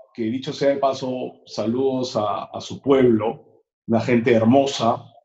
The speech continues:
¿no? Súper cálida, esto, olvídate, las mejores impresiones del pueblo cubano.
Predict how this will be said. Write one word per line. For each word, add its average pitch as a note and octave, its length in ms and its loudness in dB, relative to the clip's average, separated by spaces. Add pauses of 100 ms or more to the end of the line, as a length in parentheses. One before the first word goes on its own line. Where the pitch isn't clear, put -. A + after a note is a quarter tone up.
(760)
¿no? A2+ 300 2
Súper B2+ 600 0
cálida, C3 920 0
esto, A2 460 -14
olvídate, G#2+ 640 -8
las G2 140 -6
mejores C#3+ 520 2
impresiones A#2+ 760 0
del A2 160 -2
pueblo B2 400 -4
cubano. A#2+ 500 -2